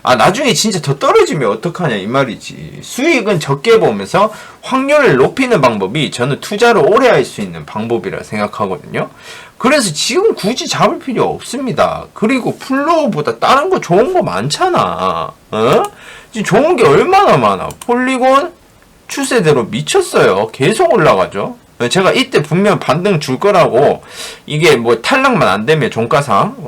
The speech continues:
품-, 충분히 추세대로 갈 애가 폴리곤과 보라다 라고 제가 말했습니다. 야, 폴리곤하고 보라 이러-, 이렇게 정직한 애들도 많단 말이야.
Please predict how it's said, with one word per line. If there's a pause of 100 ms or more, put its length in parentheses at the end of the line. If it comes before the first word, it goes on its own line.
품-,
충분히
추세대로
갈
애가
폴리곤과
보라다 (340)
라고
제가
말했습니다. (440)
야,
폴리곤하고
보라
이러-,
이렇게
정직한
애들도
많단
말이야.